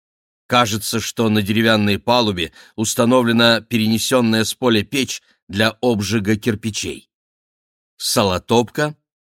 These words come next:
расположена между фок- и грот-мачтой на самом просторном участке палубы. Тимберсы в этом месте делают из особо толстых бревен, способных выдержать вес целой постройки из кирпича и извести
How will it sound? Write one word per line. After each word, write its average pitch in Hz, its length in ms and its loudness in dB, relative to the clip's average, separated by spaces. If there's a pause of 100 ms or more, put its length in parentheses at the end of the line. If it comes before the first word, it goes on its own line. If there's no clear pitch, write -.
(100)
расположена 120 760 0
между 110 320 0
фок- 147 440 -4
и 117 100 -2
грот-мачтой 92 880 -4 (340)
на 107 160 -2
самом 151 500 0
просторном 117 680 2
участке 104 560 -4
палубы. 85 500 -4 (720)
Тимберсы 123 580 0
в 110 40 2
этом 101 240 0
месте 92 380 -6
делают 127 460 0
из 107 200 -4
особо 107 420 0
толстых 104 520 -2
бревен, 98 480 -6 (320)
способных 123 640 -2
выдержать 117 520 -2
вес 127 280 -2
целой 123 340 0
постройки 117 800 -2 (240)
из 123 160 -4
кирпича 113 500 -2
и 165 300 -6
извести 92 480 -8